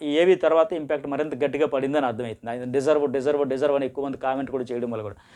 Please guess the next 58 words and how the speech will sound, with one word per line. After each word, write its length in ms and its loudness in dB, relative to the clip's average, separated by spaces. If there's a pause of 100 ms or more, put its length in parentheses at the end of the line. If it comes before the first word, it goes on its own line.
(260)
అట్లాగే 220 6
మన 120 4
న్యూస్ 260 2
బౌల్ 200 6
కూడా 180 4
ఒక 140 0
టూ 140 -4
ఫిఫ్టీ 300 -2
కే 180 2
వేస్తే 320 -2
ఓట్లు, 320 2
అందులో 200 2
కూడా 160 6
ఫార్టీ 320 2
ఎయిట్ 140 -2
పర్సెంటేజ్ 420 -4
ప్రశాంత్ 380 -6
ఫస్ట్, 300 -6 (380)
అమర్దీప్ 400 2
ఏమో 140 0
ట్వంటీ 320 -4
సిక్స్, 480 -6
శివాజీ 360 0
ట్వంటీ 340 -6
టూ, 100 -4
అలా 140 2
ఫిక్స్ 320 0
అయిపోయింది 300 4
ఎవరు 180 0
ఓటు 220 0
బ్యాంక్. 320 0
సాలిడ్‌గా 580 -2 (500)
ఈ 80 -4
రెండో 240 8
పోల్, 220 4
ఇంతకు 160 -2
ముందు 180 -2
నేను 180 0
చెప్పిన 160 -4
పోల్ 240 -2
కూడా 140 -2
ఒక 120 0
నలభై 220 2
ఐదు 140 6
లక్షల 280 -2
నలభై 200 -2
ఐదు 100 -2
వేలు 120 2
వేశారు 200 -4
కదా, 140 -2
అది 100 -2
కూడా 160 0
షేర్ 240 2
చేయండి, 260 0
అందులో 180 0
కూడా 140 -2
ఓటు 240 2
వేయండి, 360 0